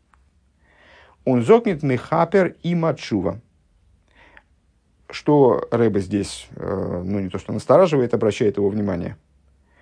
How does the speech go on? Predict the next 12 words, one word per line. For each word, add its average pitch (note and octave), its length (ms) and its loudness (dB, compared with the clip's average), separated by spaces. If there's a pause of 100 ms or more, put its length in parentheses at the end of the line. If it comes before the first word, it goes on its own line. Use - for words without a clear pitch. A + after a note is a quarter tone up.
(340)
Рамбам B2+ 420 4
говорит A2 500 2
«мехапер A#2 600 0
лашовим», A#2+ 880 -2 (100)
а C3 220 0
не G#2+ 360 0 (320)
«мехапер D#3 680 0
и D3+ 120 -2
матшува». C3 600 -4 (360)
Искупает C#3+ 840 -2
с E3+ 320 -4 (160)
тшувой. G2 460 -4